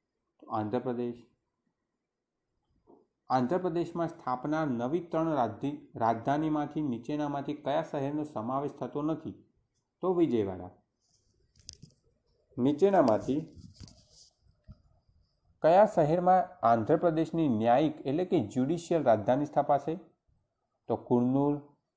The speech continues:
અગરબત્તીના ઉત્પાદનમાં ભારતને આત્મનિર્ભર બનાવવા માટે કેન્દ્ર સરકારે કયા મિશનની મંજૂરી આપી છે? તો ખાદી અગરબત્તી આત્મનિર્ભર મિશન.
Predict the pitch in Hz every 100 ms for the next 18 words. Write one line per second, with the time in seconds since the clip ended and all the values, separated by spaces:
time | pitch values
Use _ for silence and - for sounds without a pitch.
0 | _ _ _ _ _ _ _ _ _ _
1 | _ _ _ _ _ _ _ _ _ _
2 | _ _ _ _ 123 160 170 165 170 170
3 | 151 131 - 151 147 147 147 - 104 113
4 | - 107 101 - _ _ _ _ _ -
5 | - 143 151 202 196 165 160 170 147 143
6 | 156 151 147 147 147 - 113 131 143 135
7 | 139 139 139 - 131 151 143 147 143 135
8 | 107 101 123 143 135 147 139 147 - _
9 | _ _ _ _ _ _ - - - 135
10 | 165 196 175 180 165 - 175 - 123 -
11 | 156 135 117 139 143 - 143